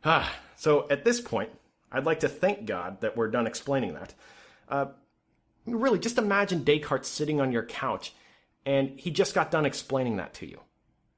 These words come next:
How would you be looking at this guy? I mean, what do you even say? You just, do you just point to the door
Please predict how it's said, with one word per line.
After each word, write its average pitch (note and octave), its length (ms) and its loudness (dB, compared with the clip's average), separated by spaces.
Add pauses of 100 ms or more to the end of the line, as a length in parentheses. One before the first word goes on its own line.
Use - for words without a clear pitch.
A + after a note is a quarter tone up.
(180)
How - 140 2
would B3 120 0
you G#3+ 60 0
be F3+ 100 0
looking D#3+ 320 0
at F2 100 -8
this - 180 -10
guy? E2+ 120 -8
I - 20 -4
mean, C3 140 2
what G#3 100 0
do A3+ 60 -4
you G3+ 80 0
even D#3+ 240 -2
say? - 480 -8 (680)
You C3 100 0
just, C3+ 160 0 (260)
do C3+ 60 -4
you C3 40 2
just A#2 160 -6
point - 280 -2
to D3 80 -2
the A#2+ 100 2
door A#2+ 500 2